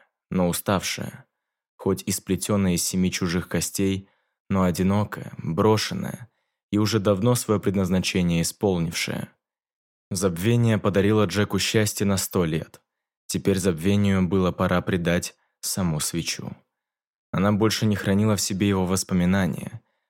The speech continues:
только силу берегла. И лишь забрав её назад,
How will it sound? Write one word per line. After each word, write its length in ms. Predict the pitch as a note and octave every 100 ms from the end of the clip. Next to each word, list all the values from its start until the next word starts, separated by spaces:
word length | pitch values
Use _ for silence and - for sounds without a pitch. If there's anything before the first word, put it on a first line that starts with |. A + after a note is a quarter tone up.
| _
только 300 | - F2 F#2
силу 340 | - - G#2 F2+
берегла. 640 | D#2 D2+ D2+ C2+ G1+ - _ _ _ _ _ -
И 60 | F2+
лишь 200 | A2+ G#2+
забрав 420 | A2+ G#2 A2 -
её 140 | G#2
назад, 520 | G2 F2 E2+ G#2+ G#2